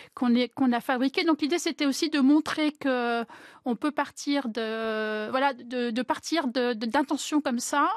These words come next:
et, euh, et ça donne en fait un résultat, vous voyez, qui, qui est différent,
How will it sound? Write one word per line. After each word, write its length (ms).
et, 460
euh, 180
et 80
ça 180
donne 300
en 80
fait 220
un 80
résultat, 540
vous 420
voyez, 240
qui, 560
qui 100
est 60
différent, 500